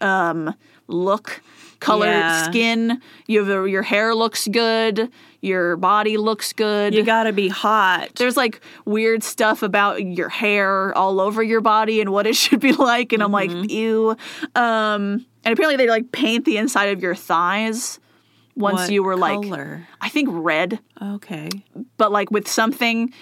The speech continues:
Speaker 1: that, like, if there was friction against it, then it would come off and they'd be able to see it.
Speaker 2: Oh.
Speaker 1: So you, that you can't have sex. So that's part of how they check.
Speaker 2: <laughs> Uh,
Speaker 1: Gross.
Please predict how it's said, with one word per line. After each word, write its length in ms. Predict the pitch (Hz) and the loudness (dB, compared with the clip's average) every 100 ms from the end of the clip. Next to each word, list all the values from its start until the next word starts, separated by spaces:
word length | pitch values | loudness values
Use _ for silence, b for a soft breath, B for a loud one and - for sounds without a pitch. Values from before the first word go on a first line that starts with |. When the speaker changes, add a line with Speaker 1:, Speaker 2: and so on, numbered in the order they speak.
| B B | B B
Speaker 1:
that, 140 | 214 | 0
like, 200 | 196 196 | 2 2
if 120 | 208 247 | 0 0
there 120 | 196 | -2
was 160 | 190 - | -2 -6
friction 440 | - 214 - 233 | -4 -2 0 0
against 320 | 220 226 226 | 2 0 0
it, 100 | 226 | 0
then 120 | 220 | 0
it 60 | 202 | 0
would 120 | 196 | -2
come 220 | - 208 196 | -2 0 2
off 260 | 202 214 | 2 0
and 100 | 196 | -2
they'd 100 | 190 | -2
be 80 | 185 | 0
able 140 | 185 | -2
to 60 | 165 | -2
see 280 | - 233 254 | -4 -2 0
it. 160 | 277 208 | -2 -2
Speaker 2:
Oh. 680 | 226 320 339 311 233 190 156 | -2 -2 -2 -2 -2 -2 0
Speaker 1:
So 100 | 214 | 2
you, 140 | 208 | 2
that 120 | 208 | 0
you 120 | 208 | -2
can't 220 | 208 220 208 | 0 0 0
have 100 | 208 | -2
sex. 440 | - 202 - 247 | 0 -2 -2 -4
So 100 | 277 | 0
that's 180 | - 277 | 2 2
part 180 | - 247 | 2 2
of 60 | 247 | 2
how 100 | 220 | 0
they 120 | 190 | 0
check. 380 | - - - - - - | -2 -2 -2 -6 -14 -12
Speaker 2:
<laughs> 220 | - - | -10 -2
Uh, 720 | 220 214 208 190 180 175 196 - B B B _ - | 0 2 2 2 2 0 -4 -10 B B B _ -6
Speaker 1:
Gross. 560 | 175 240 208 - - | -2 0 0 -4 -4